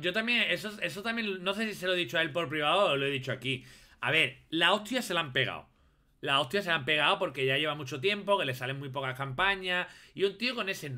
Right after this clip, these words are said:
esos números, fijaros por ejemplo en Wismichu, ¿vale? Wismichu está todo el día promocionando que si Marvel, que si no sé qué,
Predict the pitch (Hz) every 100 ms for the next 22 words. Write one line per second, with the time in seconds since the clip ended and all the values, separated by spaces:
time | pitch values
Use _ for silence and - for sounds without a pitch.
0 | - 156 220 147 135 160 214 - _ _
1 | _ - 147 135 190 202 180 175 214 185
2 | 117 147 220 - 90 - - 101 147 135
3 | 113 123 160 165 156 147 143 143 139 143
4 | 131 139 143 143 135 - _ - 139 -
5 | 82 127 160 143 135 135 - - - 127
6 | - 92 - 82 - 156 139 131